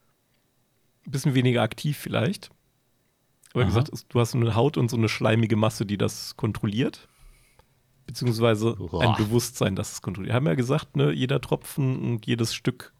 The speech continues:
Speaker 1: Teilstück wird noch genauso gesteuert.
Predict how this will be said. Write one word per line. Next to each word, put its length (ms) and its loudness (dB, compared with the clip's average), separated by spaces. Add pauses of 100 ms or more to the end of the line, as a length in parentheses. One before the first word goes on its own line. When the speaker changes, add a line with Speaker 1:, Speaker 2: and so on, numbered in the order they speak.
Speaker 1:
Teilstück 520 -2 (460)
wird 300 -8
noch 240 -2
genauso 340 2
gesteuert. 580 -2